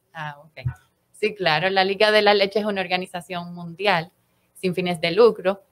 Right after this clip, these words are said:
que ya tiene unos sesenta y cinco años de fundada.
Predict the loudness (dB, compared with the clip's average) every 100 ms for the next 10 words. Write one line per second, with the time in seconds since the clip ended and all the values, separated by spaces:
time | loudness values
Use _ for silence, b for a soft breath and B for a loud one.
0 | _ 0 2 2 -4 -6 -4 -2 0 0
1 | -2 -6 -2 -2 -2 -8 -8 -2 0 0
2 | -2 -8 -4 -4 -2 -2 2 2 0